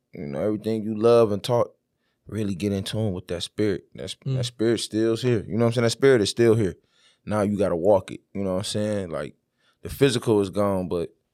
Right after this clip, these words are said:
Speaker 1: you know, the spirit is still here. And what can I do to help you cope through this?
Speaker 2: Mm.
Speaker 1: You know, then you wanna go to the gym. Um, I feel like that's the best way. Go to the gym, laugh.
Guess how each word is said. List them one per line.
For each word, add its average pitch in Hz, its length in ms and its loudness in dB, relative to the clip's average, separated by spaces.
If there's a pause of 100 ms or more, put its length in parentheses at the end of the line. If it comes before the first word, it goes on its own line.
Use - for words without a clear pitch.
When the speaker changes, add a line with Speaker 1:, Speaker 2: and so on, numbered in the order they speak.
(580)
Speaker 1:
you 113 200 -4
know, 90 400 -2
the 87 80 -12
spirit 139 340 -2
is 123 60 -4
still 123 280 0
here. 135 160 0
And 80 220 -6
what 107 160 2
can 107 160 -2
I 101 80 0
do 107 280 0
to 87 200 -2 (1000)
help 107 240 2
you 101 100 -4
cope 113 380 0 (120)
through 110 140 -2
this? 90 280 -4 (280)
Speaker 2:
Mm. 123 240 -6 (640)
Speaker 1:
You 120 140 -4
know, 90 320 -2
then 92 140 -4
you 101 80 -2
wanna 90 120 -2
go 95 60 2
to - 120 -8
the 80 120 -8
gym. 101 500 -4 (1160)
Um, 82 680 -6 (160)
I - 40 -16
feel 85 100 -6
like 87 140 0
that's 98 120 -4
the 78 60 -14
best 85 220 -6
way. 90 200 -6
Go 104 120 0
to 104 100 -6
the 87 80 -4
gym, 101 320 -2
laugh. 101 580 6